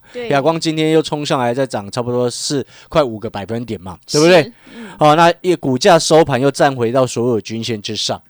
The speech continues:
Speaker 1: 对。
Speaker 2: 好，虽然说今天带有一点上影线呐。
Speaker 1: 嗯。
Speaker 2: 好，上影线也很正常，知不知道为什么？
Speaker 1: 为什么？
Speaker 2: 快过年了嘛。
Speaker 1: <laughs> 对。
Speaker 2: 快过年，有人有赚钱就急着想跑嘛。
Speaker 1: 是。
Speaker 2: 但是你有没有发现一件事情？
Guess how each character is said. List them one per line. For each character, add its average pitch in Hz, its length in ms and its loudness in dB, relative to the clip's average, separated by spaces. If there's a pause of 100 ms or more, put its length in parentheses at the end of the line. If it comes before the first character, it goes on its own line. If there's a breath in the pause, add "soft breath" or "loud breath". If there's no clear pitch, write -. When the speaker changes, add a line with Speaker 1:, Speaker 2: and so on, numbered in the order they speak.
Speaker 1:
对。 240 120 -8
Speaker 2:
好， 226 80 0
虽 233 140 2
然 208 140 4
说 202 120 6
今 208 160 0
天 214 140 -4
带 202 160 2
有 135 140 2
一 180 40 -2
点 123 200 -4
上 143 260 -4
影 95 140 -14
线 110 260 -4
呐。 82 80 -20 (160)
Speaker 1:
嗯。 226 400 -14
Speaker 2:
好， 147 100 -2
上 180 200 -2
影 147 80 -4
线 170 180 0
也 165 80 2
很 135 140 -6
正 143 160 -4
常， 120 160 -10
知 143 100 -10
不 135 60 -6
知 139 40 -4
道 139 120 0
为 131 120 -2
什 95 140 -14
么？ - 100 -20 (140)
Speaker 1:
为 208 140 -14
什 - 120 -8
么？ 180 40 -8
Speaker 2:
快 202 100 0
过 247 240 4
年 147 180 0
了 160 80 0
嘛。 147 240 2 (180)
Speaker 1:
<laughs> - 140 -18
对。 247 280 -6 (100)
Speaker 2:
快 285 140 4
过 294 180 4
年， 202 160 2
有 185 100 4
人 196 140 2
有 196 100 4
赚 254 220 2
钱 196 100 2
就 240 120 2
急 185 140 -2
着 196 100 4
想 190 240 0
跑 107 280 -6
嘛。 92 160 -14 (160)
Speaker 1:
是。 226 380 -12
Speaker 2:
但 294 140 6
是 302 160 -2
你 269 80 -4
有 294 120 2
没 226 60 2
有 220 80 0
发 226 160 4
现 220 160 0
一 190 40 -8
件 185 200 -2
事 160 180 -2
情？ 104 240 -8